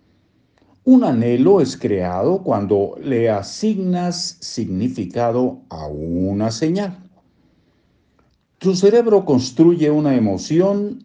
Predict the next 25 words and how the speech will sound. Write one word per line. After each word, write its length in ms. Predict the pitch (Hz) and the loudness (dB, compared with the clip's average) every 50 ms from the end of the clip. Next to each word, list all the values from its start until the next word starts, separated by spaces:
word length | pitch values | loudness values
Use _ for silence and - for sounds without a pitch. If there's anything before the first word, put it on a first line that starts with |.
| - _ | -6 _
o 200 | 113 98 87 87 | 0 0 0 0
un 180 | 95 110 120 127 | 0 0 0 0
sentimiento 920 | 123 131 110 95 87 101 87 90 131 190 190 180 180 175 170 180 180 - - - - - _ _ _ _ _ - - _ _ _ | -2 -2 -4 -4 -4 -6 -2 0 0 0 0 -2 0 0 0 0 0 -4 -8 -16 -20 -20 _ _ _ _ _ -20 -20 _ _ _
para 380 | - 147 147 151 151 156 151 151 | 2 2 4 4 4 4 2 4
describir 720 | 156 160 151 - - - 147 151 160 208 240 247 - - | 2 2 0 -2 -6 0 0 0 2 2 0 -2 -2 -2
tu 140 | - - - | -4 -4 -4
situación 760 | - 180 165 - 147 131 110 - - 127 127 131 135 131 | -4 -6 -8 -4 -2 -2 -2 -2 0 2 4 4 4 4
de 80 | 123 117 | 2 0
presente 880 | 113 - 110 101 92 - - 185 185 170 - 151 151 160 165 160 - - - _ _ _ _ _ _ _ _ _ _ | 0 0 -4 -4 -4 -2 -2 -2 0 0 -2 -2 -4 -4 -4 -6 -8 -14 -20 _ _ _ _ _ _ _ _ _ _
y 200 | - 190 202 202 | -4 2 4 4
ello 280 | 185 160 147 165 190 | 4 4 2 2 0
significa 880 | 202 196 - 143 117 104 92 92 90 92 - 110 107 107 - 165 165 165 | 0 0 0 0 0 0 -2 -2 -4 -2 -2 -2 -2 -2 -4 -6 -8 -6
que 140 | - 95 85 | -6 -6 -4
un 180 | 87 92 101 | -4 -2 -2
anhelo 580 | 110 120 123 120 107 101 101 123 156 180 185 - - - - - _ _ _ _ | -2 -2 0 0 0 0 0 0 0 0 -2 -6 -10 -16 -20 -20 _ _ _ _
solo 600 | - - - - - 190 208 208 208 202 185 180 | -14 -10 -10 -2 2 2 4 4 4 2 0 0
puede 300 | - 135 131 131 120 120 | 0 2 2 4 4 4
ocurrir 800 | 117 110 104 104 - - 95 92 92 135 180 202 214 214 196 185 156 | 4 4 2 2 -2 -4 -4 -4 -2 0 0 0 0 -2 -4 -2 -2
después 500 | 123 107 104 - - - 120 120 120 113 | -2 -2 -2 -4 -6 -4 -2 -2 -2 -2
de 160 | 113 113 113 | -4 -6 -4
que 160 | - 98 87 | -4 -4 -4
has 280 | 87 90 95 107 104 104 | -2 -2 -2 -4 -4 -6
descubierto 800 | 117 117 113 - - 165 156 147 139 135 131 139 139 - 165 | -8 -8 -8 -4 -4 -4 -2 2 0 0 0 0 -4 -4 -2
una 420 | 160 131 98 95 92 92 90 90 92 | -2 -2 -2 -2 -2 -2 0 0 -2
oportunidad. 800 | 92 92 90 92 104 101 101 107 117 117 131 147 160 175 147 - | -2 -2 -4 -4 -4 -6 -4 -4 -2 0 0 0 0 -4 -6 -8